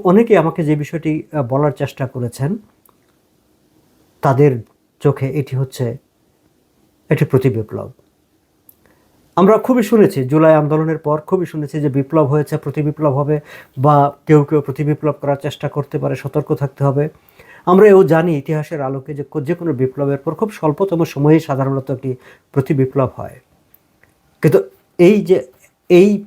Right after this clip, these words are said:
এইবারের যে প্রতিবিপ্লবটি হয়েছে, জুলাই মাসে যে ঘটনাটি ঘটেছে, যে আন্দোলনে শেখ হাসিনা সরকারের পতন ঘটেছে,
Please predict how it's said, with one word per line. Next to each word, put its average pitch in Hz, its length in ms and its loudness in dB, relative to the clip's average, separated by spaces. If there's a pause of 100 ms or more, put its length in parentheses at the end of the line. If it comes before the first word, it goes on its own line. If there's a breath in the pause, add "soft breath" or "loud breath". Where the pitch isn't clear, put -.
এইবারের 160 440 -2
যে 156 60 -2
প্রতিবিপ্লবটি 143 800 -4
হয়েছে, 120 200 -6 (100)
জুলাই 139 320 4
মাসে 131 240 -6
যে 135 120 -4
ঘটনাটি 123 300 -12
ঘটেছে, 113 380 -12 (560 loud breath)
যে 151 60 6 (140)
আন্দোলনে 139 400 0 (100)
শেখ 135 200 -6
হাসিনা 135 280 -8 (100)
সরকারের 131 400 -10
পতন 127 220 -6
ঘটেছে, 131 340 -8